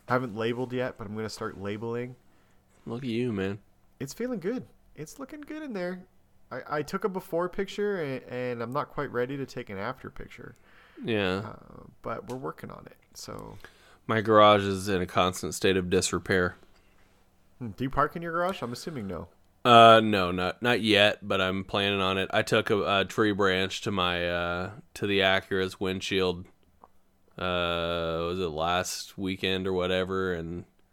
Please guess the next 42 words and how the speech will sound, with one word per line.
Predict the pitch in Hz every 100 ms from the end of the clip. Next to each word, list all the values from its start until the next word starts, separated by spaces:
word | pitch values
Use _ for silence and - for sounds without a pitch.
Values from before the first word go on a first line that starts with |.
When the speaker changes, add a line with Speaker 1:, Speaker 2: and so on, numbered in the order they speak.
| _ _ _ _ _ _ -
Speaker 2:
uh, | 80 76 71 69 67 69
Speaker 1:
Oh, | 95
no. | 107 123 123 98
What | 98
happened? | 107 143 147 90 85 - _ -
Speaker 2:
Nah, | 160 160
just, | 147 147 -
I | 127
mean, | 131 120
tree | - 113
branch | 110 110 110
fell | - 104
out | 107 104
of |
the | 95
tree | 101 101 101 98 98 98
during | 95 92 92
a |
storm. | - 95 92 92 92 95 110 -
I, | 104 101 - _ _
y-, | 135 123
luckily, | 113 127 123 120 110 107
I | 104 98 92 -
was | -
fully | - 113 101
covered | 95 98 92 87
on | 87
insurance, | 90 90 98 71 71 -
so | - 87 80 113
Speaker 1:
Oh, | 95
that's | 87 90
good. | - 65 85 - - _ _
Speaker 2:
just | - 98 95
got | 107 95 82 -
the | 92 90 87 87
Safe | - 95 85
Flight | 101 92 73
dudes | 90 95 90 -
to |
come | - 101 92
out | 90 90
and | - 90 87 92